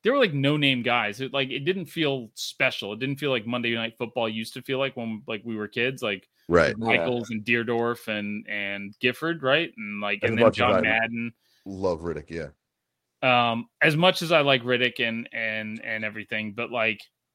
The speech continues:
Speaker 1: it just, it, it felt like those announcers felt like, uh, you know, the third team on, on Fox, right? Like,
Speaker 3: Yeah.
Speaker 1: not, there wasn't any fucking, but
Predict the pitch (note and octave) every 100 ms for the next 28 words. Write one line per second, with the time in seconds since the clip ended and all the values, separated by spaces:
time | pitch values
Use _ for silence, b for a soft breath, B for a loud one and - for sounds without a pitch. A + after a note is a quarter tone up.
0 | _ - D3 E3+ D3+ - D3+ C3+ D#3+ C#3
1 | - D#3+ D3 C3+ B2 A#2 A2 - _ _
2 | _ _ _ _ C3+ D3+ C#3+ C#3 B2+ B2+
3 | B2 A2+ - - B2 A#2 - G#2+ G#2 -
4 | G#2+ G2+ G2 F#2+ _ _ A#2+ G2+ F#2+ -
5 | A2+ - C3+ A#2+ G#2+ - A2+ A2 F#2+ F#2+
6 | F#2 _ - G#2+ G#2 G2 G2 _ - G2+
7 | F2+ - - - - A2 G#2+ - G#2+ G2+
8 | - _ A2 G#2+ C3 C#3 C3 - - _
9 | _ _ - C3 C#3 C3+ C3 B2 A#2 G#2+
10 | - G#2+ - G#2 - _ _ _ C#3+ B2